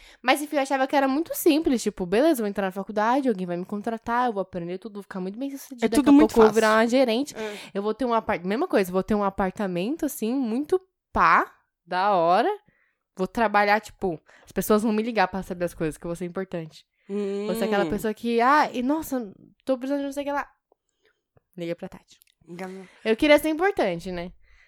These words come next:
Speaker 1: E aí, queria ter um carro também. Era, isso era meu sonho de adulto. Então, o carro é importante. <laughs>
Speaker 2: Percebi. O carro realmente fez
Speaker 1: É,
Speaker 2: muita
Speaker 1: n-
Speaker 2: parte dos seus planos.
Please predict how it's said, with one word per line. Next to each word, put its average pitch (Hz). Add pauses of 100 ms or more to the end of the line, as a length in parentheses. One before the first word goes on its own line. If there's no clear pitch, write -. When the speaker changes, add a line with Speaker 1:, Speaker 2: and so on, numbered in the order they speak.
(180)
Speaker 1:
E 185
aí, 233
queria 254
ter 285
um 330
carro 214
também. 220
Era, 180
isso 277
era 370
meu 415
sonho 359
de 370
adulto. 220 (1000)
Então, 214
o 208
carro 233
é 285
importante. 302
<laughs> 403 (460)
Speaker 2:
Percebi. 403
O 320
carro 320
realmente 349
fez 381
Speaker 1:
É, 226
Speaker 2:
muita 220
Speaker 1:
n- 233
Speaker 2:
parte -
dos -
seus 320
planos. 247